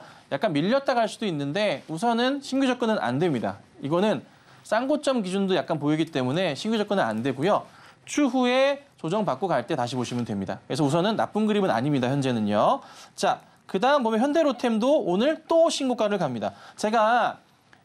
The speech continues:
일전부터 계속 말씀드렸던 게 방산주 있죠. 하나에어로, 뭐, 하나 시스템, 현대로템 이런 애들은요.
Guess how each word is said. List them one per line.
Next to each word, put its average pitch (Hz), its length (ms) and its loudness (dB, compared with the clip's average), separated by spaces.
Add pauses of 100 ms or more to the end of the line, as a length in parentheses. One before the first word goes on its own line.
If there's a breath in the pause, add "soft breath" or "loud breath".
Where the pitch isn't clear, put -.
(360)
일전부터 330 440 0
계속 240 140 2
말씀드렸던 190 640 -2
게 214 120 -2
방산주 202 640 0
있죠. 151 340 0
하나에어로, 143 920 0
뭐, 104 120 -2
하나 185 300 0
시스템, 202 680 -4
현대로템 202 440 -2
이런 196 140 0
애들은요. 151 500 0